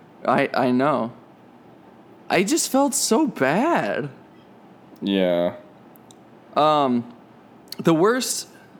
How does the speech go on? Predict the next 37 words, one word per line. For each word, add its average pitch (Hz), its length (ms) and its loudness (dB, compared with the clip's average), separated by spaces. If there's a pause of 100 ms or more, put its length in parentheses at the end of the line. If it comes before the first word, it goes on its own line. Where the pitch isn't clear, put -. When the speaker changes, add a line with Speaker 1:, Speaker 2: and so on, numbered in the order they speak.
Speaker 1:
can 180 160 -2
I, 175 60 0
can 175 180 -2
I 170 40 2
tell 170 220 0
about 147 240 0
the 143 80 0
worst 120 580 -4
dream 143 300 -2
situation 151 480 -4
I 156 60 0
ever 151 160 -2
had? 165 280 -2 (840)
Speaker 2:
Sure. 98 520 -2 (1000)
Speaker 1:
This 175 220 0
was 190 200 2
when 175 120 2
I - 20 2
was 151 100 0
working 165 220 0
at 156 80 0
the - 100 -2
Alamo 151 280 2
Draft 139 380 0
House, 120 300 0
right 131 220 2
when, 123 240 0
uh, 76 480 0 (200)
Star 131 420 0
Wars 120 920 -2
The 131 80 -6
Force 139 280 -2
Awakens 117 500 0
had 113 200 -4
just - 240 -6
come 101 160 -4
out. 80 280 -4